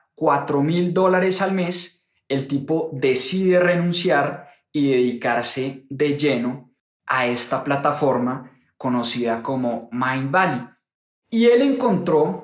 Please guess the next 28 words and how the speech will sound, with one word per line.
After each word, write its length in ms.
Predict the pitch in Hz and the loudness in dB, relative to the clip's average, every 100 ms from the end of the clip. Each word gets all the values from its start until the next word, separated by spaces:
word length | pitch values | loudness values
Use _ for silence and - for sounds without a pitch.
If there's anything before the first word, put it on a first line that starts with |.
| _ | _
empezó 400 | 160 143 156 175 | -8 -4 -2 0
a 40 | 185 | 2
leer 280 | 202 214 | 4 4
estadísticas 1000 | 220 220 - 151 139 135 156 - 190 160 | 2 0 0 0 0 -2 -6 -2 -2 0
bastante 480 | 139 135 - 127 147 | -2 -2 -2 -4 -4
preocupantes 760 | 165 185 180 160 170 135 165 160 | -2 -2 -2 0 0 2 -2 -4
que 160 | - - | -4 0
creo 220 | 131 135 | 0 0
que 120 | 180 | 2
hoy 220 | 143 147 | 4 4
se 180 | 143 180 | 2 0
mantienen, 560 | 185 143 - 131 139 156 | 0 -2 -2 -2 0 0
incluso 460 | 147 143 139 151 | -2 -2 -4 -2
han 60 | 160 | -2
aumentado. 880 | 175 180 139 123 123 107 117 - _ _ _ _ _ - | 0 0 -2 -2 0 0 -2 -10 _ _ _ _ _ -8
Estadísticas 800 | - 147 170 170 165 185 180 214 | -2 0 2 2 0 -2 0 2
donde 240 | 202 190 151 | 2 4 4
el 80 | - | 2
setenta 1080 | - 170 156 - 220 220 208 - 220 226 185 | -2 -2 -2 0 0 2 0 0 -2 -2 -2
y 120 | 165 | 0
el 100 | 139 | 0
ochenta 720 | 127 - - 185 180 185 185 | -2 -4 -2 0 0 -2 -2
por 160 | 185 123 | -2 -2
ciento 420 | - 139 135 143 | -2 -2 0 -2
de 140 | 143 139 | 0 0
las 360 | 151 156 - - | 0 -2 -4 -4
personas 960 | 165 131 - 175 147 - - - _ _ _ _ _ _ _ | -4 -2 -2 -4 -4 -8 -12 -12 _ _ _ _ _ _ _
no 540 | 147 156 170 170 - | -2 0 2 2 -2